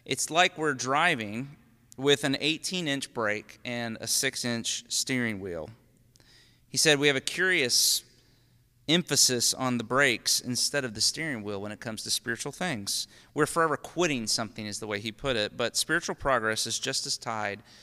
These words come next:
to the things that we start, to the things that we embrace, the new spiritual practices that we put into practice in our lives. And so, kneeling prayer three times a day. Well,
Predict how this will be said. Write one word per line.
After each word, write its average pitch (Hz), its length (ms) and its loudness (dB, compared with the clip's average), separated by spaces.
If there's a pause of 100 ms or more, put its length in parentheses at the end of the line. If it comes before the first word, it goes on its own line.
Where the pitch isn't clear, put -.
(180)
to - 80 -10
the 107 80 -12
things 117 240 -6
that 101 80 -10
we 92 60 -12
start, - 720 -2 (320)
to 131 100 -4
the 117 120 -4
things 120 240 -6
that 107 80 -6
we 107 100 -8
embrace, - 1080 -4 (1080)
the 123 120 -6
new 139 160 2
spiritual 131 360 0
practices 101 840 -2 (440)
that 113 480 0
we 117 340 -2 (220)
put - 340 0
into 135 260 -2
practice - 680 -2
in 127 180 -4
our 104 240 -4
lives. 107 720 -6
And 131 100 -6
so, 123 480 -2 (800)
kneeling 147 380 0
prayer 104 480 0
three 135 360 -4
times 123 340 -6
a 127 40 -8
day. 127 320 -6
Well, 127 360 0